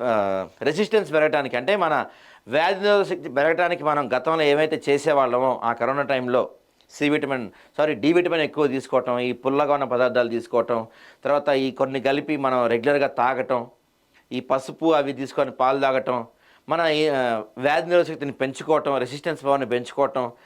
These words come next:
సోషల్ డిస్టెన్స్ పాటించటం, చేతులు కడుక్కోవటం,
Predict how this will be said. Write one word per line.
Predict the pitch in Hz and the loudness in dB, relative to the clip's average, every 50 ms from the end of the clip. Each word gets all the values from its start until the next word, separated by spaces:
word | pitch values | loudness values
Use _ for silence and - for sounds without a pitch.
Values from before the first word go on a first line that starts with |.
| - - - - _ | -20 -20 -20 -16 _
సోషల్ | - 185 180 196 185 196 185 | -2 0 0 0 2 0 -2
డిస్టెన్స్ | 170 160 170 170 160 147 - | -2 -2 -4 -4 -4 -2 0
పాటించటం, | 143 135 143 139 151 143 120 123 - 131 131 127 131 - _ _ _ _ _ - - | 0 0 0 0 -4 -6 -6 -6 -2 -2 -2 -2 -4 -8 _ _ _ _ _ -2 0
చేతులు | 180 175 190 180 | 0 2 2 2
కడుక్కోవటం, | 165 160 156 156 156 - 147 143 143 139 131 127 127 | 2 2 2 0 0 0 0 0 0 -2 -4 -4 -6